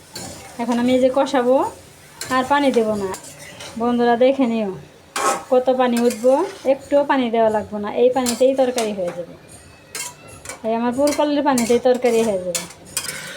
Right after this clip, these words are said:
এই দেখো বন্ধুরা, কত পানি উঠে গেছে। যেহেতু আমি পানি দিব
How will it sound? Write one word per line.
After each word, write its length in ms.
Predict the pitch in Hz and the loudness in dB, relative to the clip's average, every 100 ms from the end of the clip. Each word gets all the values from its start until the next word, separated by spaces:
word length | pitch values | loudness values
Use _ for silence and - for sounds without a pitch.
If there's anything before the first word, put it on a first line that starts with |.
| - 240 | -4 -2
এই 140 | 233 226 | 0 0
দেখো 200 | 220 226 208 | -2 -2 -4
বন্ধুরা, 360 | 214 208 202 214 302 359 - - - - - - - | -4 -4 -2 0 -2 -6 -10 -14 -16 -16 -12 -12 -2
কত 180 | 254 262 269 262 | 0 2 2 2
পানি 160 | 240 233 | 0 -2
উঠে 160 | 214 214 | -2 -2
গেছে। 260 | 190 - 180 151 151 - - - - - - - - 220 | -2 -6 -6 -8 -12 -14 -16 -12 -10 -10 -12 -14 -12 -2
যেহেতু 240 | 254 262 277 | 0 2 2
আমি 100 | 277 277 | 2 2
পানি 160 | 302 285 | 0 2
দিব 120 | 262 | 2